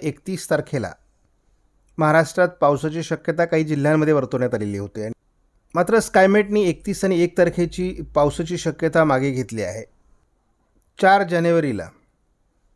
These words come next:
पहिल्यांदा विदर्भात पावसाची शक्यता स्कायमेटने वर्तवली आहे. म्हणजे जवळपास एकवीस तारखेपासून तीन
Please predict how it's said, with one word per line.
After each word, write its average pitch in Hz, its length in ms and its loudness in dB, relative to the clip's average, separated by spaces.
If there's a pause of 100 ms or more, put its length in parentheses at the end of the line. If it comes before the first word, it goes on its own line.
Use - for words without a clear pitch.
(260)
पहिल्यांदा 175 520 2
विदर्भात 156 440 0 (140)
पावसाची 147 400 0
शक्यता 151 560 0 (360)
स्कायमेटने 147 600 0
वर्तवली 110 460 -4
आहे. 92 260 -12 (960)
म्हणजे 151 320 0
जवळपास 156 500 2
एकवीस 196 440 -6
तारखेपासून 147 680 -2 (1300)
तीन 220 220 2